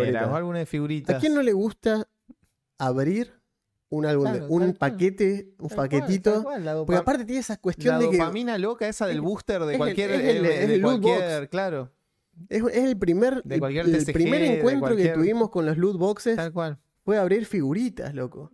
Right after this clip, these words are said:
Speaker 2: Claro.
Speaker 1: Y que te salga una holográfica
Speaker 2: <laughs>
Speaker 1: o en el álbum de los Caballeros Zodíaco, las transparentes que se
Speaker 2: No, las
Speaker 1: pegaban en las
Speaker 2: transparentes.
Speaker 1: escaleras del
Speaker 2: Sí, que
Speaker 1: santuario.
Speaker 2: armaba la escena, así tal cual.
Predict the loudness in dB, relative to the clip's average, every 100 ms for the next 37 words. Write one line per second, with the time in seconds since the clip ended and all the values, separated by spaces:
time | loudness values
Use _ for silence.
0 | -20 -16 -14 -10 -4 -2 0 -2 -2 0
1 | 2 2 4 4 2 2 2 2 2 2
2 | 2 0 -2 -2 0 0 0 -6 -4 -4
3 | -2 0 2 2 2 2 0 -2 -4 -2
4 | -2 0 0 0 -2 -4 -4 -8 -2 0
5 | 0 0 -2 0 0 2 2 4 2 2
6 | 0 -2 -4 -2 0 2 0 0 -2 2
7 | 2 2 2 0 -2 -4 -6 -6 -6 -6
8 | -8 -8 -6 -8